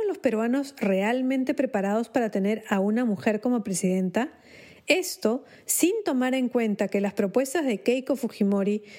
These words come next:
también son las del conservadurismo en temas de familia y género, lo que nos lleva a preguntarnos incluso, ¿son los temas de la mujer exclusivos de las mujeres? En mi opinión,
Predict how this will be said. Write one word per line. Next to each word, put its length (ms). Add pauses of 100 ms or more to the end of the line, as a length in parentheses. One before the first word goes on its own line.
(120)
también 540
son 180
las 160
del 120
conservadurismo 1000
en 160
temas 280
de 80
familia 500
y 60
género, 560 (500)
lo 140
que 100
nos 180
lleva 280
a 80
preguntarnos 640
incluso, 580 (300)
¿son 360
los 200
temas 320
de 80
la 280
mujer 760 (340)
exclusivos 1300 (100)
de 140
las 200
mujeres? 680 (1000)
En 120
mi 100
opinión, 380